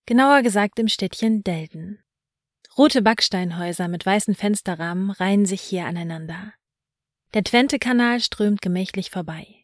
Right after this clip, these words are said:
Hier haben Truus und Harry früher einen Bremsendienst betrieben, den sie aber verkauft haben. Jetzt sind sie im Ruhestand und den wollen sie genießen.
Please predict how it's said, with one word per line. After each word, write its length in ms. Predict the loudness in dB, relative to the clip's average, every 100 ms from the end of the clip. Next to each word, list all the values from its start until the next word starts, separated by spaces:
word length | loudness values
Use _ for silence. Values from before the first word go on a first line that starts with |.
| _ _ _ _ _ _ _
Hier 380 | 2 6 6 4
haben 260 | 2 2 0
Truus 320 | 0 -2 0
und 180 | -2 -2
Harry 260 | -2 -2
früher 320 | -2 0 2
einen 240 | 2 0 0
Bremsendienst 760 | 2 2 2 -2 -6 -10 -10
betrieben, 600 | -12 -10 -12 -12 -12 -14 _ -4
den 120 | 2
sie 80 | 4
aber 160 | 2
verkauft 560 | -2 -8 -8 -12 -12 -14
haben. 400 | -14 -14 -14 -16 _ _ _ _ _ _ _
Jetzt 240 | 0 2
sind 160 | 2 0
sie 80 | 2
im 100 | 0
Ruhestand 800 | 2 2 2 -4 -12 -14 -18 -20 _ -2
und 160 | 2
den 340 | 4 4 2 0
wollen 240 | 0 -2
sie 120 | -2
genießen. 600 | 0 0 0 -6 -10 -14